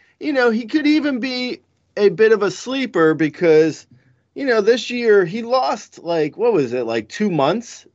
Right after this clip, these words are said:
uh, to an injury. So, yeah, I mean, there might be something there for, like, a cheap flyer later on in, uh, drafts, like, as a fourth or fifth outfielder.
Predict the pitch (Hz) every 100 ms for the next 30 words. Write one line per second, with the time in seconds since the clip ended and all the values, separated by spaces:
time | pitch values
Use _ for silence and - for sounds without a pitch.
0 | - 151 143 - 165 139 170 185 240 254
1 | 220 - 170 175 165 _ _ - 440 320
2 | 262 277 277 254 - 302 302 269 - 156
3 | - 139 123 123 107 107 120 131 139 123
4 | 113 - _ 135 131 131 123 - 170 160
5 | 156 _ _ _ - 147 135 139 160 180
6 | 185 147 139 131 123 117 131 175 196 -
7 | 139 135 131 123 113 110 120 135 170 -
8 | 135 120 127 117 117 107 147 143 143 131
9 | 117 131 123 120 127 170 170 185 202